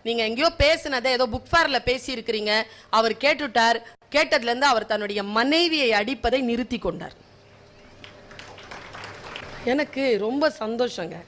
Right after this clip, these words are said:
அந்த மாதிரி ஒரு, ஒரு ஞானி, ஒரு பேச்சை கேட்டு திருந்திட்டாங்க.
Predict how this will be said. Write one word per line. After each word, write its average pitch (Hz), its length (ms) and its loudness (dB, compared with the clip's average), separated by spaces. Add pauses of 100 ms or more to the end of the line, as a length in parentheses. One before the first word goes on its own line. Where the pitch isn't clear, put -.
(1080)
அந்த 311 320 -2
மாதிரி 302 340 0
ஒரு, 226 300 0
ஒரு 208 180 0
ஞானி, 214 440 0 (920)
ஒரு 302 140 2
பேச்சை 294 480 0
கேட்டு 339 240 -2
திருந்திட்டாங்க. - 580 -6